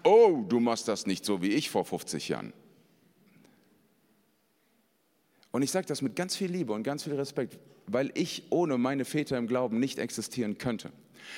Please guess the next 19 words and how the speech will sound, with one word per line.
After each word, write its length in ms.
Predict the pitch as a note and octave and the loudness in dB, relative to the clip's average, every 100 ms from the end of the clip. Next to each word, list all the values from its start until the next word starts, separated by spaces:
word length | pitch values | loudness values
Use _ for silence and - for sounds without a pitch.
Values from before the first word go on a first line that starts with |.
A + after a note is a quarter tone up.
| - - | -14 -2
Und 120 | D3+ | 0
ich 140 | D3+ | 2
bin 160 | G3 G#3+ | 2 2
in 120 | F3+ | 2
so 120 | D#3 | 2
einer, 240 | F3 E3 C#3+ | 4 2 2
ich 120 | - | 0
bin 120 | G3 | 2
so 100 | F3 | 2
ein 120 | E3+ | 2
Grenzgänger. 640 | D3 F3+ G3 - G#2+ F#2+ F2+ | 0 0 0 0 0 0 -4
Ich 140 | - | -2
bin, 280 | E3 E3 D3 - - - - _ | -2 -2 -4 -12 -20 -20 -20 _
ich 160 | A2 D#3 | -2 0
werde 160 | D#3 | 2
in 60 | D3 | 0
zwei 280 | - D#3+ D#3 | 0 0 2
Wochen 240 | D#3 C#3 | -2 -2
vierundvierzig. 920 | - D#3+ C#3 - B2+ - E2 - | 0 0 0 -2 -2 -2 -10 -12